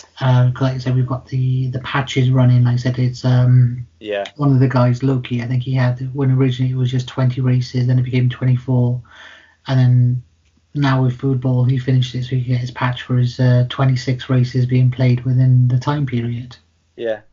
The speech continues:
Speaker 2: it's, there's some, there's some cool stuff there, but the thing is with tournaments is most of them do their own dice or do their own tokens or do their own bits and bobs like that. So, you know, it, we're gonna be doing some stuff with the Bonehead series next year, but once you've, uh, once you've created some stuff,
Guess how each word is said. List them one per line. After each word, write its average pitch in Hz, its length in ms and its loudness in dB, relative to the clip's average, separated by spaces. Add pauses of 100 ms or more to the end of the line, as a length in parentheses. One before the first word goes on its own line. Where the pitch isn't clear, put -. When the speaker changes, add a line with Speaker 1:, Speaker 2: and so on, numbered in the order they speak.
(140)
Speaker 2:
it's, 123 200 -14
there's 131 180 -8
some, 135 180 -14
there's 135 160 -4
some 135 120 -16
cool 156 260 -4
stuff 139 320 -8
there, 92 160 0
but 101 160 -6 (320)
the 120 60 -16
thing 196 240 -8
is 113 100 -10
with 104 80 -14
tournaments 131 400 -8
is 98 120 -16
most 156 240 -10
of - 40 -20
them 101 160 -16
do 113 180 -10
their 101 160 -6
own 92 120 -12
dice 92 300 -12
or 95 60 -14
do 104 200 -14
their 95 140 -10
own 90 100 -14
tokens 98 400 -16
or 90 60 -20
do 101 200 -16
their 95 160 -10
own 90 140 -18 (200)
bits 95 200 -12
and 95 100 -20
bobs 110 260 -6
like 90 160 -10
that. 87 240 -10
So, 104 140 -6 (560)
you 131 80 -10
know, 110 140 -8 (460)
it, - 140 -20 (140)
we're 151 180 -6
gonna 139 180 -2
be 123 100 -10
doing 120 200 -6
some 110 140 -18
stuff - 280 -6
with 104 120 -12
the - 40 -16
Bonehead 113 420 -8
series - 640 -16 (160)
next - 360 -18
year, 90 320 -10 (360)
but 110 280 -6 (340)
once - 380 -12
you've, 180 360 -10
uh, 151 360 0
once 151 260 -14
you've 208 160 -16
created 175 640 -12
some 87 180 -20
stuff, - 400 -20